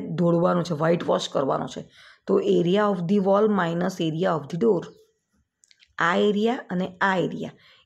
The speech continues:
એ બંનેનું આપણે માઇનસ કરવાનું છે. સિક્સ પોઇન્ટ ટુ માઇનસ ટુ, ફોર્ટીન પોઇન્ટ ટુ. સોળમાંથી બે જાય તો ચૌદ. ચૌદ પોઇન્ટ બે મીટર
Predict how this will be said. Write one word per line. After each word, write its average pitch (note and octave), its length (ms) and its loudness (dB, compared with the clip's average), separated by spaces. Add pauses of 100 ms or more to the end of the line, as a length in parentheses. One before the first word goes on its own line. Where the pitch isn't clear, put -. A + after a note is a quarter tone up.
એ G3 100 2
બંનેનું F3+ 540 2
આપણે F3+ 180 0
માઇનસ C4 420 0
કરવાનું F#3+ 420 -2
છે. F#3+ 80 -6 (600)
સિક્સ - 320 -6 (140)
પોઇન્ટ B3 340 2
ટુ A#3+ 180 0
માઇનસ F#3+ 540 0
ટુ, A#3+ 180 -2 (580)
ફોર્ટીન A3 460 2 (200)
પોઇન્ટ D#3 340 -2 (120)
ટુ. G#3 100 0 (640)
સોળમાંથી F3 840 0
બે F3+ 160 2 (180)
જાય C#3+ 280 -2
તો F3+ 80 0 (160)
ચૌદ. E3+ 260 0 (580)
ચૌદ G3 340 2 (180)
પોઇન્ટ E3+ 380 -2 (140)
બે G3+ 120 4 (640)
મીટર D#3+ 540 0